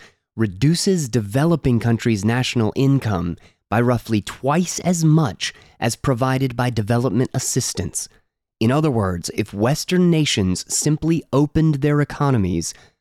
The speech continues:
they wouldn't have to provide any development assistance at all."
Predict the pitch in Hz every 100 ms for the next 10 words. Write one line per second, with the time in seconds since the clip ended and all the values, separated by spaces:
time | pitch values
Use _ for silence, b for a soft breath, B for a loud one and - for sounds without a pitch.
0 | _ - - 180 147 160 170 151 139 139
1 | - - 110 98 113 107 110 - 139 156
2 | 156 147 135 135 - 131 127 - 143 -
3 | 98 85 - b b _ - 104 107 95
4 | - -